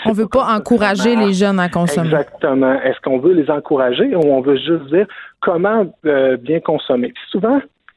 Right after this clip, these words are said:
Speaker 1: ça, ça parle tout le temps, euh, ça passe tout le temps de l'adulte. Moi, mes enfants, là, ils ont dix-huit ans et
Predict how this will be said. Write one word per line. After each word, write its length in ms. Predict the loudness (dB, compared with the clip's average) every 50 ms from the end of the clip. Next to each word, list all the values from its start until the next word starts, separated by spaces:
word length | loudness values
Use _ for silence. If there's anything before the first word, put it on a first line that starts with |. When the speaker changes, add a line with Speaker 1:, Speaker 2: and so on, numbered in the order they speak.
| _ _ _ _ _ _ -18 -8 -4
Speaker 1:
ça, 160 | -2 -2 -2 -4 -8 _ _ -14 -8 -6
ça 100 | -6 -4
parle 300 | -4 -2 -2 -2 -2 -2 0
tout 100 | 0 0
le 80 | 0
temps, 460 | 0 0 -2 0 0 0 -2 -4 -4 -6 -10 -10 _ 0
euh, 220 | 2 2 2 2 0 -4 -12 _ _ -8
ça 100 | -6 -4
passe 220 | -2 -2 -2 -2 -2 -2
tout 80 | -2 -2
le 60 | -2
temps 120 | -2 -2 0
de 80 | 2 2
l'adulte. 440 | 2 2 0 -2 -4 -4 -4 -6 _ _ _ -4
Moi, 120 | -2 0
mes 180 | 2 2 0 0
enfants, 280 | 0 -2 -2 -2 -4 -2
là, 140 | 0 2
ils 120 | 2 2 2
ont 140 | 2 0 -2
dix-huit 540 | -4 -8 -8 -8 -6 -6 -6 -6 -4 -2
ans 140 | -2 0 0
et 100 | -2 -2